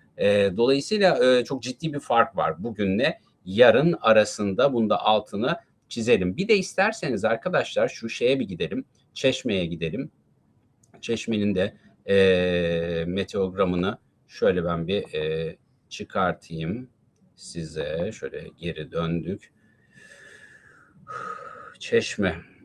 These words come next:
Çeşme'deki rüzgar durumuna da hemen bir göz atalım. Evet, e, Çeşme geldi. Maalesef Çeşme'de de kaydeder bir bulutlanma bile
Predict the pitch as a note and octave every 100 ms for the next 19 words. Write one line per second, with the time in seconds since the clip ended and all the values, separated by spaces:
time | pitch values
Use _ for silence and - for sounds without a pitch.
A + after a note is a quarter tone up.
0 | - - A2 - G#2+ G2 G#2 F#2+ F2+ G#2
1 | G2+ F#2+ G2 F#2+ G2 F#2 F2+ F#2 F2 E2+
2 | E2+ E2 F2+ F2 E2+ F2 F#2 A2+ F#2+ F2
3 | D#2+ - F2 F2 F2 E2+ G2+ F#2+ G2+ F2
4 | F2 F2 E2 A2 D#3 _ _ _ - A#2+
5 | C#3 B2+ C#3+ - C3 - B2+ C#3 A#2 A#2+
6 | - - - - B2 B2+ B2+ B2+ B2 B2
7 | G#2 A#2 B2+ C3 B2 C3 C3+ A2 G2+ A#2+
8 | E3